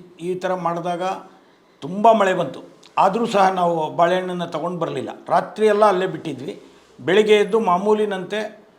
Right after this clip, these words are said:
ಕೊಟ್ಟಾಗ ಆ ಎಲ್ಲ ರೋಗಿಗಳಿಗೆ ತುಂಬ ಚೆನ್ನಾಗಿ ಗುಣ ಆಗಿದೆ. ಹಾಗಾಗಿ ಯಾವುದೇ ಕಾರಣಕ್ಕೂ ಅದ್ರ ಬಗ್ಗೆ ನೀವು ಚಿಂತೆ ಮಾಡೋ ಅವಶ್ಯಕತೆ ಇಲ್ಲ. ಮ-, ಎಂಟು, ಎಂಟೂವರೆಯಿಂದ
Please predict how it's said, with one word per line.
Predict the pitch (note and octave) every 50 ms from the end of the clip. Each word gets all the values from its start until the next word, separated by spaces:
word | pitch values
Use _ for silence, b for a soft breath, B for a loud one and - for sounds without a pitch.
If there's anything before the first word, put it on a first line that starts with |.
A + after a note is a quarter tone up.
| _ _ _ _ _ _ _ _ _ _ _ _ _ _ -
ಕೊಟ್ಟಾಗ | F3 F3+ F3 - G3 G3 E3+ F3 E3 D3 C3+ - - - - D3+
ಆ | D#3 D#3+
ಎಲ್ಲ | F3 E3 D3+ D#3 F3 G3 G#3+ G3+ E3+ - - - - - _ -
ರೋಗಿಗಳಿಗೆ | - F3 G3 F#3+ F#3 G3 E3 F3 F3 E3 F#3+ G3+
ತುಂಬ | F#3 - - - - F3 F#3 G#3 G#3 G#3 F#3+ D3+ - - - - - -
ಚೆನ್ನಾಗಿ | - D#3 E3+ F#3 F3+ D#3+ E3
ಗುಣ | E3 D3 E3 E3
ಆಗಿದೆ. | E3+ E3+ E3 E3 E3 D#3+ F#3 - - B B B B B B B -
ಹಾಗಾಗಿ | D#3 E3+ F#3 F#3+ F3+ F#3 G3 F3 C#3+ - - - - - - _
ಯಾವುದೇ | - - D3 E3 F3 G3+ G#3+
ಕಾರಣಕ್ಕೂ | G#3 G3+ G3 F#3+ F#3 F#3 E3+ - G3 F#3+
ಅದ್ರ | - - C#3+ D3 F3
ಬಗ್ಗೆ | F3+ F3 F3 E3+ F3+ F#3+
ನೀವು | F#3 F3 D#3+ D#3 D#3 D3 B2 - - - _ -
ಚಿಂತೆ | F3+ F#3+ F3+ - G3+
ಮಾಡೋ | F#3 F3+ E3 E3
ಅವಶ್ಯಕತೆ | D#3+ D#3+ E3+ E3+ - F3+ - F3+ C#3+ E3 E3
ಇಲ್ಲ. | E3 E3+ G3 G#3+ G#3+ - b b b b b b b b b - - -
ಮ-, | D#3+ D#3+ E3+ E3+ E3+
ಎಂಟು, | D#3+ D#3+ E3+ F#3+ - - G3 G3
ಎಂಟೂವರೆಯಿಂದ | F#3 F#3 D#3+ F3 F3+ E3+ E3+ F3 F3 F3 F3+